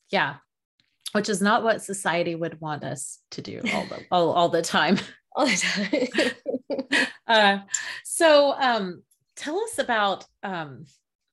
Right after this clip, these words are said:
Speaker 1: tell us about some of the mistakes that you, that you made that maybe other people could avoid as you were building this business that we didn't know was quite a business yet. And now it's obviously become quite, quite a thing of its own.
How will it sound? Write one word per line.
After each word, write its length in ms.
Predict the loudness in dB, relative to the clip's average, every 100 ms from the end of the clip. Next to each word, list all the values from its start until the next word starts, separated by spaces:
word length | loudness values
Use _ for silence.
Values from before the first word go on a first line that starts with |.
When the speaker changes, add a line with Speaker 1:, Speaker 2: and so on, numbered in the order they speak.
| _ 0
Speaker 1:
tell 160 | 0
us 100 | 2
about 220 | 2 2 2
some 140 | 0
of 80 | 2
the 60 | 2
mistakes 680 | 2 2 2 2 -6 -20 -20 0
that 180 | 0 2
you, 380 | 2 2 0 0
that 140 | -2
you 100 | 0
made 280 | -4 -6 -4
that 100 | -2
maybe 240 | 0 0
other 240 | -2 -2 -6
people 300 | -10 -14 -6
could 160 | -4
avoid 400 | -2 0 -2 0
as 240 | -2 -2 -2
you 80 |
were 80 | -4
building 340 | 0 -2 -2 -4
this 340 | -6 -8 -16 _ _ _ _ 0
business 600 | 4 4 4 2 2 2
that 120 | 0 0
we 80 |
didn't 160 | -2 0
know 120 | 0
was 140 | -2 0
quite 280 | 2 2
a 40 | 2
business 440 | -4 -4 -8 -2
yet. 260 | 2 2 0
And 160 | -4
now 220 | -2 -2 -2
it's 160 | -6
obviously 440 | -6 -4 -6 -8 -14
become 340 | -6 -6 -4
quite, 380 | 0 0 0 -6
quite 260 | -2 0
a 120 | 0 -4
thing 240 | -6 -4
of 100 | -6
its 140 | -4
own. 360 | -2 0 -2